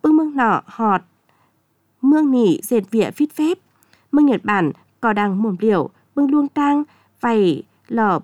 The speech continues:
bưng con dần mức nọ, đầy dịch viện rú mương Nhật Bản cả đời. Lại tình có bùn óc chính sách mất bảo hiểm y tế cấp khỏe. Hở lò tay hươnของ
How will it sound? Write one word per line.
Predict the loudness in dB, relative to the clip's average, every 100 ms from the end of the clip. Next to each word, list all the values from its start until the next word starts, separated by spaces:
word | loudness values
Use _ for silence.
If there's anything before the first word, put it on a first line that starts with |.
| -6
bưng |
con | -4 -4
dần | -2 -2
mức | -2 -2
nọ, | -2 -2 -4 _ -6
đầy | -6
dịch | -4 -6 -2
viện | -2 -2 -6
rú | -18 -6 0 0
mương | 2 0
Nhật | -2 -2
Bản | -4 -4
cả | -4 -6
đời. | -2 0 0 -2 _ _ _ _
Lại | -4 -4
tình | -2 -2
có | -2
bùn | -2 -2
óc | -4 -6
chính | -6 -4
sách | -6 -4
mất | -4
bảo | -4 -4
hiểm | -2 -2 -2
y | -4
tế | -4
cấp | -6 -8
khỏe. | -4 -4 -4 -8 _ _ _ _ _
Hở | -4 -2 -2
lò | -2 -4
tay | -4
hươn | -2 0 0
ข | -2 -4
อ |
ง | -4